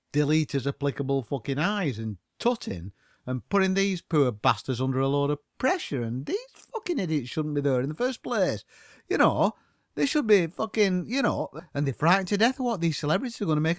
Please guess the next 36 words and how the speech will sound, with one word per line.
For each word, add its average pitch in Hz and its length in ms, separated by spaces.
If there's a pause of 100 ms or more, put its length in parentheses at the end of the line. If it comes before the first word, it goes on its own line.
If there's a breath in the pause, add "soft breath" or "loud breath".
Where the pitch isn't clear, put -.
(100)
Fuck - 640
'em. 214 200
You 190 80
put 294 160
it 254 80
in 233 120
front 185 240
of 165 100
me 196 60
and 185 60
you 160 40
say, 185 140
"Hey, 233 180
there 233 220
you 185 80
are, 147 100
Doris. 147 380 (240 loud breath)
Get 233 180
that 196 180
down 160 160
your 151 120
fucking 147 400
neck. 175 200
If 147 140
you 180 80
don't 269 240
want 151 240
it, 170 180 (160 soft breath)
I'll 180 220
fucking 147 260
have 135 140
it. 147 180
You 170 200
can 160 160
fuck 160 280
off." 117 300